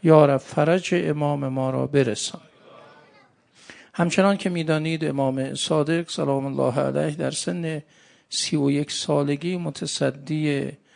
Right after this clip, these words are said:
خلافت ظاهریه و امامت، امامت مطلقه الهیه شدند و تا سن شصت و پنج سالگی، سی و چهار سال،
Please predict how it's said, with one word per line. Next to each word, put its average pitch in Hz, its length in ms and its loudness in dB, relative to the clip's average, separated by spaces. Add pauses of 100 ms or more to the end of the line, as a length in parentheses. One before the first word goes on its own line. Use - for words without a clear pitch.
(380)
خلافت 143 760 0
ظاهریه 135 1000 -2
و 127 340 -4 (520)
امامت، 147 840 0
امامت 139 420 -6
مطلقه 135 720 -6
الهیه 131 560 -2
شدند 160 560 -4
و 139 340 -4 (540)
تا 160 160 2
سن 165 480 -2
شصت - 420 -6
و - 20 -4
پنج 143 340 -8
سالگی، 143 480 -4
سی - 160 -8
و 143 120 -4
چهار 160 420 -4
سال، 175 460 -2